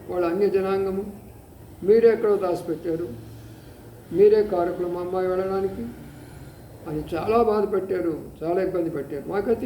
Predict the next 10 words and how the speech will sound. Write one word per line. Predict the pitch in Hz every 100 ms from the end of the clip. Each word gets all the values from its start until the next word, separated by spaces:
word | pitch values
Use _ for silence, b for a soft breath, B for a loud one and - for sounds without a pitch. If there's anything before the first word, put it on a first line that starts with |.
| 226
ఏమీ | 247
తెలియదు, | - 160 139 - - - - - - - - 202
ఇంట్లో | 165 196 185
ఆమెకి | 180 185 185
తెలియదు, | 190 190 190
బిడ్డలే | 160 165 180 175
తెలియదు, | 180 185 - -
నాకు | 208 214
కూడా | 208 175
తెలియదు. | - - -